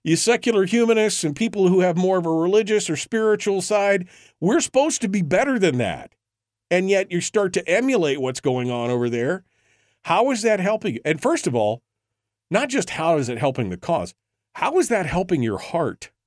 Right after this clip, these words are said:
or your spirit when you have that nugget of hate or anger or rage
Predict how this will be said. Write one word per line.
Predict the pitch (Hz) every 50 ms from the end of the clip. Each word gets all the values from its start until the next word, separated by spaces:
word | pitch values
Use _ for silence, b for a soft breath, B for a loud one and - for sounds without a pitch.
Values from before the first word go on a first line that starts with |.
| _ _ _ _ _ _ _ _ _ -
or | 135 151 147
your | 139 123 117
spirit | - - - - - 165 170 135 92 76 - - _ _ _ _ _ _ _ _ _ _ _ _ _ _ _ _ _ _ _ _ -
when | 123 139 147
you | 147 143 139
have | 123 160 175 190 180 135
that | 113 120 104 98 92 - _ _ _ _ _ _ _ _ _ _ _ _ _ _ _ _ _ _ _ _ _ _ _ _ -
nugget | - 113 123 131 135 156 165 165 156 160 131
of | 120 107 90
hate | - - 131 147 147 139 120 120 - - _ _ _ _ _ _ _ _ _ -
or | - 110 120 - _ _ -
anger | 147 151 160 165 170 160 135 131 113 95 82 73 - _ _ _ _ _ _ -
or | 95 120 120
rage | 107 104 98 131 165 180 190 180 165 143 123 107 98 87 73 - - -